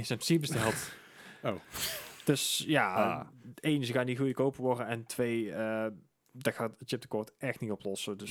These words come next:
Speaker 2: Nee.
Speaker 1: eh, nee.
Speaker 3: Ah.
Speaker 1: Nou,
Speaker 3: Oké.
Speaker 1: nou we het toch even over die vierduizend serie hebben. Er zijn wat, ehm, geruchten slash, ehm, ja, prijsindicaties, eh, gelekt.
Speaker 3: Mhm.
Speaker 1: En, ehm,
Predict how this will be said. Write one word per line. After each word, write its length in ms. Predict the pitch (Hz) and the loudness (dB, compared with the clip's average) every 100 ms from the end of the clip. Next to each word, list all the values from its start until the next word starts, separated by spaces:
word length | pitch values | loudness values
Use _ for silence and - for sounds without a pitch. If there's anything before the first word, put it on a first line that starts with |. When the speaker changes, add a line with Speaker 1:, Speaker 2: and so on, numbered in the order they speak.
| 104 | -2
Speaker 2:
Nee. 100 | 101 | 0
Speaker 1:
eh, 100 | 101 | -2
nee. 360 | 107 104 92 - _ | -4 -6 -8 -14 _
Speaker 3:
Ah. 340 | - 98 90 78 - _ _ _ _ _ - - - - | -2 0 0 -4 -12 _ _ _ _ _ -18 -18 -14 0
Speaker 1:
Nou, 140 | - | 2
Speaker 3:
Oké. 420 | 165 - 78 78 - | 2 0 -2 -4 0
Speaker 1:
nou 180 | 147 | 2
we 60 | 175 | 2
het 80 | 156 | 2
toch 140 | 175 | 2
even 320 | 160 156 151 151 | 2 2 2 2
over 180 | 143 | 2
die 140 | 139 131 | 0 0
vierduizend 480 | 156 135 151 160 143 | 2 4 2 0 -2
serie 300 | 131 110 101 | -2 0 0
hebben. 360 | 113 143 147 | 0 0 0
Er 240 | 147 147 139 | 0 0 0
zijn 200 | 143 147 | 0 0
wat, 300 | 135 - - - | -2 -4 -16 -8
ehm, 500 | 117 117 110 110 110 110 - _ | -4 -2 -2 -2 -4 -8 -16 _
geruchten 500 | - 120 143 147 143 | -10 -4 -2 -2 -2
slash, 560 | 127 - 120 120 - - | -2 -2 -2 -2 -4 -6
ehm, 460 | - 113 107 101 101 101 - _ | -6 -6 -4 -4 -6 -10 -16 _
ja, 300 | - 123 113 | -4 -2 0
prijsindicaties, 1000 | 104 - 139 143 135 117 127 120 120 - | -2 0 0 0 -2 0 0 0 -2 -4
eh, 180 | - 117 | -4 -4
gelekt. 540 | - 107 101 104 - - _ _ | -2 -2 -2 -4 -6 -16 _ _
Speaker 3:
Mhm. 460 | - 101 95 87 78 - _ _ _ _ _ - | -6 -4 -4 -6 -8 -12 _ _ _ _ _ 0
Speaker 1:
En, 480 | 147 151 147 143 139 | 2 4 0 -2 -4
ehm, 480 | 135 131 123 117 | -2 0 0 -2